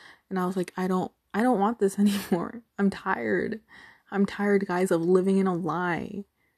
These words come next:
It's so, it's <laughs> so gross. Just being, acting like I don't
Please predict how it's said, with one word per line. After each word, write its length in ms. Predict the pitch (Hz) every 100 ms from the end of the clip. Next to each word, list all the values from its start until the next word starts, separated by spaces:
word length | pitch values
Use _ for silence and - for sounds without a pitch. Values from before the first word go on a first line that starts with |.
| _ _ -
It's 220 | 202 -
so, 640 | - 196 214 220 220 208 - _ _ _ -
it's 260 | 196 - -
<laughs> 400 | - - - -
so 380 | 262 214 180
gross. 840 | 170 - 165 170 - 180 165 - - - - - - - _
Just 220 | 208 202 202 _ _ 175 180
being, 640 | 202 208 208 202 185 190 - _ _ _ _ - -
acting 560 | 220 262 - 254 233 202
like 420 | 202 202 - - _ _ _ _ _
I 440 | 190 202 208 202 - - 180 -
don't 340 | 208 214 220